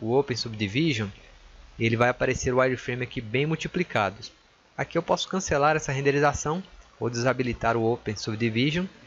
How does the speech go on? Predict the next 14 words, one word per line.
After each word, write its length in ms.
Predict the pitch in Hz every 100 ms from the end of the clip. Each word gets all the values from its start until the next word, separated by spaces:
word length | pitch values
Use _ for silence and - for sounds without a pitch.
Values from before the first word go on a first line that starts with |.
| - -
fazemos 380 | 151 131 131 113
mais 240 | 135 151
um 60 | 147
render 400 | 123 131 147 160 - - - _
e 80 | -
agora 320 | 139 110 127
tá 200 | - 143
bem 300 | 127 104 135
descomplicado 680 | 156 - 160 160 156 135 127
aqui 180 | 127 -
a 40 | 117
renderização 600 | 127 120 117 117 - 113
do 100 | 120
wireframe 540 | 120 120 - 120 127